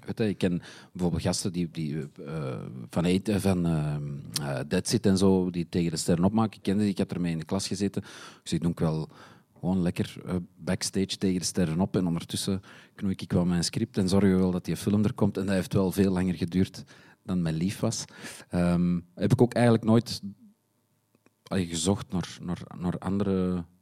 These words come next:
fictieprojecten of zo, omdat ik echt deze per se wou maken. Als, dat is wat ik echt wil maken, dus ik moet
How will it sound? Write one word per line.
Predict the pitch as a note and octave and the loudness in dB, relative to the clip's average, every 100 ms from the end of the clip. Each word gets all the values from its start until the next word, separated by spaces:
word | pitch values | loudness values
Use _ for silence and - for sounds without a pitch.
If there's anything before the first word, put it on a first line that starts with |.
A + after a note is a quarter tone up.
| _ | _
fictieprojecten | - A2+ A2 C#3+ C#3 A#2+ F2+ - F2 | -4 -4 -2 -4 -2 0 -2 -4 -6
of | |
zo, | - | -2
omdat | F#2 F#2 F2+ | -2 0 -2
ik | G2 | -4
echt | - _ _ | -8 _ _
deze | G#2+ A2+ - - _ _ | -6 0 0 -2 _ _
per | B2+ | 2
se | - A#2 G#2+ | 4 2 4
wou | G#2+ F#2+ | 4 4
maken. | F#2+ G#2+ A2+ | 2 0 -2
Als, | G2 F2+ - - - - - - - | -4 -4 -8 -14 -20 -20 -20 -20 -6
dat | G#2 | -2
is | - | 2
wat | G#2+ | 0
ik | G2+ - | -2 -6
echt | - A2 - | -4 -4 2
wil | G#2 | 2
maken, | F#2 F#2 A2+ A#2 | 4 2 2 2
dus | G2 - - | 2 0 -4
ik | G2 | -6
moet | - | -2